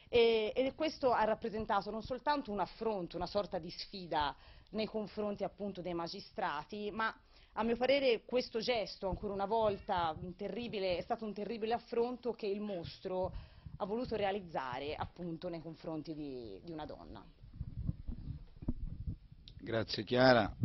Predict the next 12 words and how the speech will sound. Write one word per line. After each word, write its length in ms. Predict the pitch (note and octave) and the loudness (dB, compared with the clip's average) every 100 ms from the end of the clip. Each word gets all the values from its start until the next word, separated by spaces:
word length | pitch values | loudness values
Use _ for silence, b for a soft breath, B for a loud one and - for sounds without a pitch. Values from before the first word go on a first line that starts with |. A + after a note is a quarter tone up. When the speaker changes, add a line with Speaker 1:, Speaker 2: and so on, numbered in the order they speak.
| - B B B B - | 2 B B B B 6
Speaker 2:
Allora 260 | A#2 A2+ | 12 12
ecco, 260 | A#2 - G2+ | 12 12 8
pa-, 180 | A2 A2 | 8 6
parto 400 | - C3 B2 B2+ | 12 12 12 8
proprio 320 | B2 C#3 C3+ A2+ | 12 12 12 12
da 140 | A2 | 12
quest'ultimo, 1040 | A2 G#2 - A#2+ G#2 A2 A2 G#2+ G#2 G2+ - - F2+ - _ _ | 10 6 10 8 8 2 8 10 8 4 -6 -16 -16 -18 _ _
poi 160 | G#2+ | 0
ti 120 | G2+ | 2
passo 500 | G2+ F#2+ F#2 - G2+ | 6 6 6 2 2
la 160 | F#2 F#2 | 4 2
parola, 300 | F#2+ F#2 | 4 4